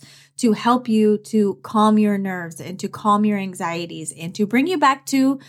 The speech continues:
the present moment right now. There are so many benefits of having a mindfulness practice every single day.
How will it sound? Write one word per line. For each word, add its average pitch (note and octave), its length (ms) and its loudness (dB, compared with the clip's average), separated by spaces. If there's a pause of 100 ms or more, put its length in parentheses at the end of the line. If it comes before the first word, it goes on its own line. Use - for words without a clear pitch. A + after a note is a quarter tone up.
(220)
the B3 100 0
present D4+ 320 0
moment D4 280 0
right D4 180 0
now. C#4+ 480 -2 (400)
There B3+ 160 2
are C4 60 4
so C4+ 280 2
many D4+ 220 0
benefits A3 600 0
of G3+ 100 -4
having G3+ 420 0
a F#3+ 60 -2
mindfulness F#3+ 720 -2
practice C4+ 840 0 (180)
every G3 480 2
single F#3 460 -2
day. E3+ 460 -6